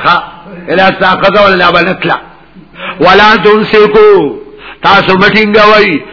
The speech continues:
«بعصم الکوافر»، نکاحونه د کافرو ښځو. عصم،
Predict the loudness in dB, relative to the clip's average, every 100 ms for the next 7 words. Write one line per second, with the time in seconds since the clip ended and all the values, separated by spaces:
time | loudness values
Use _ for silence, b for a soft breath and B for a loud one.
0 | B -6 0 2 0 0 0 2 2 2
1 | 2 4 2 2 2 2 0 -8 B -14
2 | -6 -4 -2 0 2 4 2 2 2 2
3 | 2 0 2 2 2 2 2 0 0 0
4 | 2 2 0 -6 -20 -20 -20 _ _ _
5 | _ _ _ _ _ -6 -4 -2 0 2
6 | 0